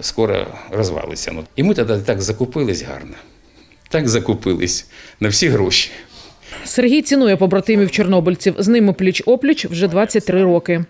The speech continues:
Speaker 1: Г О наша Чорнобильська. Чорнобильська організація, тут ветерани Чорнобиля, ветерани війни входять, інваліди війни, інваліди Чорнобиля. Ми робимо таку справу, яку у нас ніхто не робить. Нарізали отам по столу, значить, у нас за-, стоять розмітки, нарізали, сіли, пообжигали всі.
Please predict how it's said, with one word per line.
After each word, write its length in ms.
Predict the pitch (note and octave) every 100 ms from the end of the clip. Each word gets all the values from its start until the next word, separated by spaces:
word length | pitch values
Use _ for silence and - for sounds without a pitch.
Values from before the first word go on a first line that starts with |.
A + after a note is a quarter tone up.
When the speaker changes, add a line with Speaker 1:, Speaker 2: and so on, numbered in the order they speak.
| _ _
Speaker 1:
Г 180 | G2+ D#3+
О 160 | A#3+ C4+
наша 260 | E3+ D3
Чорнобильська. 800 | - C3+ A2+ G#2 A#2 - - D3+ - _ _ _
Чорнобильська 480 | D3 G3+ G3 - C3+
організація, 640 | G#2+ A2 F#2+ G#2+ G2 A2
тут 220 | A#3 A#3
ветерани 400 | D3 B2+ D3+ D#3
Чорнобиля, 560 | A#2+ A#2+ C3+ C#3+ C3+ B2 - - -
ветерани 480 | A#2+ E3 G3 F3
війни 360 | C3+ C3+ A#2+ C#3+
входять, 500 | C3 C#3+ C3+ C3 - - -
інваліди 560 | D#3+ D#3+ C#3 C3+ C3 C3+
війни, 340 | B2+ A#2+ A#2+
інваліди 480 | A#2+ A#2 C#3+ D#3+ C#3
Чорнобиля. 640 | C#3 A2+ B2 A#2 A#2+ A#2+ A#2 - B2+
Ми 260 | D#3+ G#3+
робимо 600 | D3 E3 F3+ E3+ D#3 C#3+ - _ _
таку 260 | D3+ F3
справу, 380 | E3+ - A3+ G3+
яку 240 | C3 C3 F#3+
у 200 | D#3+ D3
нас 280 | F3 D3+
ніхто 260 | D3 - D#3+
не 120 | D3
робить. 300 | C#3+ G#2+ E2+ - -
Нарізали 600 | G#2+ B2 F#3 F3 F#3 F#3
отам 320 | F3+ F#3+ F#3
по 80 | F3+
столу, 380 | - F#3 F#3 G3
значить, 420 | F#3 E3 E3+ -
у 60 | D#3
нас 180 | D#3
за-, 160 | C#3+ D3
стоять 400 | - D3 C#3+ C3+
розмітки, 500 | C3+ C3 C#3 B2+ B2
нарізали, 500 | A2+ D3+ D3+ C#3+ B2
сіли, 320 | - C#3 B2+
пообжигали 760 | - B2 G2+ A#2 A2 C3 C#3+ D#3
всі. 400 | D3+ - D#3+